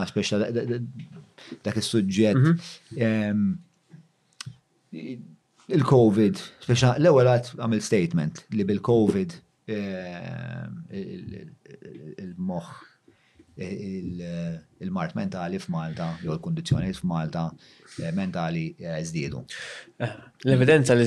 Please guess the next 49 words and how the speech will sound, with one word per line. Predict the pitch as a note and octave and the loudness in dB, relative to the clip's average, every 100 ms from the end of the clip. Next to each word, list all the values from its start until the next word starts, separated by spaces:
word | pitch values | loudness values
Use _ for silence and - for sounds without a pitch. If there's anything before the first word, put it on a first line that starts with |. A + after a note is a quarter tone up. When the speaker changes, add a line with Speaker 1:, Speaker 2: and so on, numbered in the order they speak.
| A2+ | 4
Speaker 2:
li | A#2 A#2 | 4 4
żdied | G#2+ A2+ A#2 - | 2 2 2 0
mad-dinja | A2 G#2 G#2 G2+ | -4 -2 -4 -2
kollha, | G2 E2+ E2 | -2 -4 -6
ġifieri | D#2+ G2 G#2+ G#2+ | -10 -10 -6 -6
Speaker 1:
Sewa, | G#2 F2+ | -4 -2
Speaker 2:
depression, | A#2 A2+ A2 | 0 2 0
Speaker 1:
eh. | G#2+ | 0
Speaker 2:
depression | A2 A#2 G#2+ G#2 | 2 2 0 -4
times | - G#2+ G#2 - | -4 -4 -4 -6
three, | - A#2 A2+ G#2+ F#2 | -4 -2 0 0 -2
suicide | - A#2+ A2+ G#2+ G#2+ | -4 -4 -4 -4 -2
rates | G2+ G2+ - | -4 -4 -6
also | - A2+ - G2+ | -6 -8 -6 -6
increased. | G2+ G#2 B2 B2 B2 - _ _ - - - _ _ _ - | -6 -4 -2 -2 -4 -10 _ _ -20 -20 -20 _ _ _ -10
Co-, | - | -8
cri-, | - B2 A2 G2 | -2 2 2 4
Speaker 1:
Do | G#2 | 4
we | |
Speaker 2:
co-, | G2 C3 | 6 4
Speaker 1:
have | A2 | 6
Speaker 2:
calls | A#2 A#2+ A#2 | 6 8 6
Speaker 1:
a, | G#2 | 4
Speaker 2:
for | - C3 | 4 4
Speaker 1:
a | A#2 | 4
figure | |
Speaker 2:
suicide. | A#2 B2 B2 C#3+ | 4 6 4 4
Speaker 1:
for | A#2+ G#2 | 2 2
Speaker 2:
We, | A#2+ | 4
Speaker 1:
that? | C3 | 4
Speaker 2:
we | B2 B2 | 4 4
have | B2 G2+ | 4 0
figures, | - F2 E2 D#2+ A2 A#2 | -4 -6 -2 -2 -4 -8
we | |
have | A2 A2+ - | -12 -12 -14
figures. | - C3 - - - | -16 -14 -14 -16 -6
Speaker 1:
For | - G#2+ | 0 2
Speaker 2:
Em, | |
Speaker 1:
suicide | A2 G#2+ G#2+ F#2+ | 4 2 2 0
rates | F#2+ F2 | -2 -2
ukoll? | F2+ G2 A2 A2 - - | -4 -2 -4 -6 -14 -6
Speaker 2:
We | A#2 | -4
have, | A2+ G2 - - | -4 -8 -14 -14
ġifieri | G#2+ A2 G#2+ G2+ A2 | -6 -2 -2 -2 -2
they're | G#2+ | -2
documented | G#2+ - A2 G2+ - - | -4 -6 -6 -6 -8 -12
in | F2+ | -12
Malta. | - - G#2 - | -12 -12 -12 -2
Em, | B2+ B2 A#2+ A#2+ | 2 2 2 2